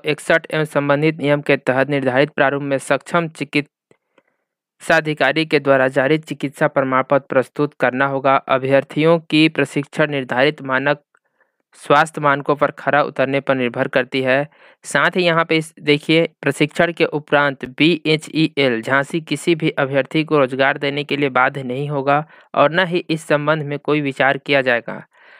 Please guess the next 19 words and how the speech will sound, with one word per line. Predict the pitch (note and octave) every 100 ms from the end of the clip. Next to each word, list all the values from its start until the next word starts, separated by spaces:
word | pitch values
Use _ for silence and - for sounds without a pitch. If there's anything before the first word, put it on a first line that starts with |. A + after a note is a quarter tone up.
| - _ -
आवेदन | B2+ D3 F3 F3
करने | D3 D3 D#3
का | D3+
चरणबद्ध | C#3 D3+ C#3 C3+ D3
प्रक्रिया | - C#3 C#3+ C#3 C#3
यहाँ | C#3 - C#3+
पे | - B2
दिया | B2 B2+
हुआ | C#3+ C#3
है। | C3 C#3 D#3+ _ _ _
सबसे | - C#3 - F3+
पहले | D#3 D3 D#3
जो | D3+
है, | D3
प्रथम | - B2+ D#3 D3+
चरण | D3 C#3+ C#3
रजिस्ट्रेशन। | C3 C3 - - C3 D3 D3+ D#3+ _ - -
आवेदक | C3 C3+ D3+ E3+ E3
को | - D#3+ E3+ F3+